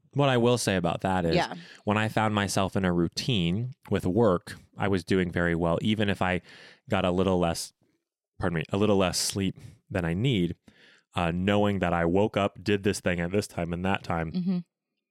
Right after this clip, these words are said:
Speaker 1: I was able to better prepare, for the day and for whatever came. Now, I know in these beginning months, from what I'm told, we are at the whims of her, of you, Kira, and we're gonna, but we will eventually find a routine.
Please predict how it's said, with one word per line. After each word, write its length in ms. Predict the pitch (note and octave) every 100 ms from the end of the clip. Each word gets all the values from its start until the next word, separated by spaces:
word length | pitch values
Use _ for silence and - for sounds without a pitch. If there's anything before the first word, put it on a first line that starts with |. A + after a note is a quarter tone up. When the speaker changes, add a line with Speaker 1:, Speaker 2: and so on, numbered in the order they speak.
| _ _
Speaker 1:
I 100 | G2+
was 140 | F#2+ F2
able 300 | F2 F2 F2
to 220 | - F2
better 240 | E2+ E2
prepare, 560 | - G2 - - E2 _ _
for 120 | -
the 100 | F2
day 340 | E2 F2+ E2 E2+
and 200 | E2+ E2
for 260 | - E2 D#2+
whatever 300 | E2+ D#2+ D#2
came. 300 | - A2 E2 - - - -
Now, 120 | G2+ F2+
I 100 | F2
know 260 | E2+ E2
in 160 | F2+ F2+
these 120 | E2+
beginning 360 | - F2 E2+ E2
months, 280 | G2 F2+
from 140 | - F2
what 100 | D#2+
I'm 180 | D#2 -
told, 360 | - G#2+ E2+ E2 _ _ _ _ _ _ _ -
we 160 | G#2
are 80 | G2
at 120 | F2+
the 100 | -
whims 300 | E2+ E2+ E2
of 100 | D#2+
her, 460 | - D3+ F#2 D#2 G#2 _ _ _ _
of 120 | F2 F2
you, 200 | G#2 C#3
Kira, 360 | - D#2+ D#2 -
and 140 | F#2
we're 120 | G2
gonna, 120 | F#2+
but 180 | F2+ G2
we 120 | A2
will 200 | A2 G#2+
eventually 400 | G2 C#3 F3+ -
find 280 | F#2 B2+ A#2
a 60 | E2+
routine. 500 | D#2 - A2+ -